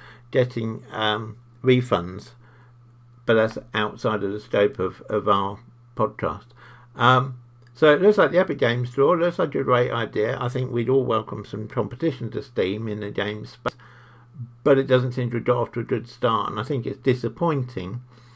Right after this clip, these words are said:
in a new application which has come to the market since G D P R has come into being, that it's not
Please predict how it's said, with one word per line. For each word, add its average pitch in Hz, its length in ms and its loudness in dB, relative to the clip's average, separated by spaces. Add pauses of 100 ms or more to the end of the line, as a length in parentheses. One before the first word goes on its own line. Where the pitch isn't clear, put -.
(380)
in 123 340 2
a 110 560 0 (120)
new 120 480 2
application 113 720 -2
which 107 220 -8
has 107 160 -6
come 117 520 -4 (140)
to 107 380 -2 (760)
the 117 120 0
market 117 520 2 (380)
since - 580 2
G 120 140 -2
D 107 120 -4
P 123 140 -2
R 110 120 2
has 104 120 -2
come 101 220 -4
into 104 180 -8
being, 110 560 0 (540)
that 127 180 4
it's 120 280 -4
not 127 380 0